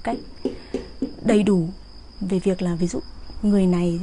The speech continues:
sẽ cảm thấy như thế nào nếu mình nói câu này, hoặc là mình đang mệt mỏi, mình đang có vấn đề của mình nên là mình bực dọc, mình phát ra một cái câu nói rất là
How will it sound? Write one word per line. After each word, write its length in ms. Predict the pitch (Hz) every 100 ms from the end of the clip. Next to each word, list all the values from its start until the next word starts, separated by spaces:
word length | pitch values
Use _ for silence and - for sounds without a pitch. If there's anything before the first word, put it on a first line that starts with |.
| -
sẽ 140 | - 139
cảm 160 | 202 180
thấy 160 | 190
như 120 | 190 233
thế 120 | 233
nào 240 | 220 180
nếu 200 | 175 196
mình 200 | 285 214
nói 140 | 180 202
câu 140 | 175
này, 200 | 185 175 - - - - - -
hoặc 200 | - 214
là 220 | 190 175 175 - - - - - - -
mình 280 | 208 190 180
đang 220 | 214 233
mệt 200 | 202 190
mỏi, 300 | 180 170 160
mình 160 | 202 180
đang 140 | 208
có 100 | -
vấn 140 | 190 196
đề 80 | 220
của 100 | 180
mình 180 | 185
nên 100 | 185
là 60 | 202
mình 240 | 180 175
bực 160 | 180 190
dọc, 180 | 196 185
mình 160 | 180
phát 380 | 170 - 294 294
ra 80 | 233
một 160 | 190 185
cái 120 | 196
câu 180 | 233 214
nói 260 | 196 185 226
rất 120 |
là 60 | 269